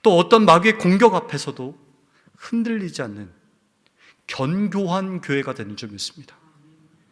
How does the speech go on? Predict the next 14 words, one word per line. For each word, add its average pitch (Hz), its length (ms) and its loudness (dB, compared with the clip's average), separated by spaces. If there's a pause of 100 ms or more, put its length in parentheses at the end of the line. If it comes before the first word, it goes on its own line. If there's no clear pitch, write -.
(280)
이제 147 160 0
우리는 143 600 -2 (1600)
십자가의, 165 760 0 (220)
주님의 160 280 2
십자가 202 480 0
죽으심을 147 420 -2
묵상하며 123 680 -10 (680)
이제 117 140 -12
고난 127 400 -8
주간을 110 320 -12
시작합니다. 113 600 -14 (1120)
제자들은 139 680 -6 (1000)
군인들에게 160 680 -6
붙잡혀서 139 1120 -8